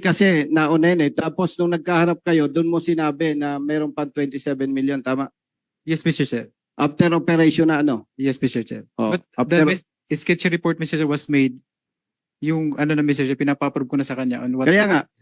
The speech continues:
Speaker 1: ang nililinaw ko lang dito, after operation na yan eh. Tama?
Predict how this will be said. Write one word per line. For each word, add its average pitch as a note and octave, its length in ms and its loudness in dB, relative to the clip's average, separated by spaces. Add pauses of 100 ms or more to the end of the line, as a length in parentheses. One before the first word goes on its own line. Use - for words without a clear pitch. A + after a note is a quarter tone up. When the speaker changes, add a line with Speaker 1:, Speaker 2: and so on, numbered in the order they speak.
(720)
Speaker 1:
ang F3+ 160 2
nililinaw G3 480 4
ko F#3+ 160 2
lang F#3+ 160 2
dito, F#3 240 2
after E3 400 0
operation F3 560 0
na F3+ 80 0
yan D#3 160 0
eh. A2+ 80 -4
Tama? D#3 320 -2